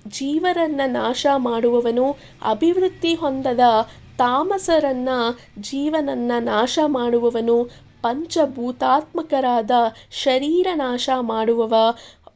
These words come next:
ಪಂಚಭೂತಾತ್ಮಕವಾದ ಬ್ರಹ್ಮಾಂಡ ನಾಶ ಮಾಡುವವ, ಪ್ರಳಯ ಕಾಲದಲ್ಲಿ ಪಂಚಭೂತಗಳಲ್ಲಿ ನಾಶನ-, ನಾಶ ಮಾಡುವವನೇ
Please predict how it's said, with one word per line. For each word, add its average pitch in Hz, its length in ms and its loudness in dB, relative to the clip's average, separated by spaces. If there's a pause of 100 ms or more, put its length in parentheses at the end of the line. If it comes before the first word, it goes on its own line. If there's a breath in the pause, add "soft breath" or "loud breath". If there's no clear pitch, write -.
ಪಂಚಭೂತಾತ್ಮಕವಾದ 262 1700 -2
ಬ್ರಹ್ಮಾಂಡ 247 840 -2
ನಾಶ 277 380 -4
ಮಾಡುವವ, 233 560 0 (500 loud breath)
ಪ್ರಳಯ 233 440 -2
ಕಾಲದಲ್ಲಿ 240 1120 -6 (100)
ಪಂಚಭೂತಗಳಲ್ಲಿ 262 1300 -4
ನಾಶನ-, 233 880 -10
ನಾಶ 247 340 -8
ಮಾಡುವವನೇ 220 960 -2